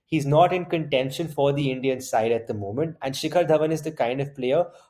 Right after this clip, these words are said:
who'll just look at the I P L as a means to enjoy his game and to have fun and lead a team alongside.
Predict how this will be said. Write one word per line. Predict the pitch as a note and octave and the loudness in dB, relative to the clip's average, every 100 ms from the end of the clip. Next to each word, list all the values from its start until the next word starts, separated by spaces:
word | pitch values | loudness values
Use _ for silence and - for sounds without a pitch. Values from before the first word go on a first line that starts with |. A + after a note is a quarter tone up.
| - | 0
who'll | D#3+ | 2
just | F3 - | 2 0
look | D3+ D#3+ | -4 -2
at | E3 | 0
the | D3+ | 2
I | A#2 | 2
P | B2+ D3 | 0 -4
L | |
as | D3 D3+ | -4 -4
a | |
means | C3+ C3+ C3+ | -4 -6 -6
to | D3+ | -4
enjoy | C#3 A#2 B2 C#3 | -4 2 4 4
his | C#3 C#3+ | 2 -2
game | B2+ B2 | -4 -2
and | B2 | -4
to | C3 | -4
have | A2+ A2 G#2+ | -2 -2 -2
fun | - A#2 F3 - _ - | -4 -4 -4 -8 _ -4
and | D3+ C#3+ | -2 0
lead | C3+ C3 | 0 0
a | C3+ | 0
team | C3+ A#2+ | -2 -4
alongside. | A2+ G2 G2 - G2+ - | -2 -2 -4 -8 -10 -10